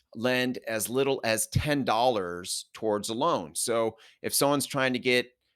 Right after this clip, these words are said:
uh, you know, a, a twenty thousand dollar loan, uh, you could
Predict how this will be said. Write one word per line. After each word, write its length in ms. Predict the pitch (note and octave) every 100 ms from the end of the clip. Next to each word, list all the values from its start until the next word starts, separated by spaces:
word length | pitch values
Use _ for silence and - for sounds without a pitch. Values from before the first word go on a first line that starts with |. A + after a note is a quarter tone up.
| _ _
uh, 540 | G#2 G2+ G2+ G2 G2 F#2 -
you 100 | F#2+
know, 260 | F2 E2+ G2
a, 240 | F#2 D#2+ - _ _ _ _ _ _ _ _ _ -
a 40 | A2
twenty 280 | - C3+ B2
thousand 400 | B2+ A#2 A2+ A2
dollar 300 | G#2+ G2+ A#2
loan, 560 | D#3+ E3 E3 E3 D#3 _ _ - - _ _ G#2
uh, 680 | G2+ G#2 G#2 G#2 G2 G2 F#2+ _ _
you 220 | A2 C3 C3
could 600 | - C3+ B2+ B2 A#2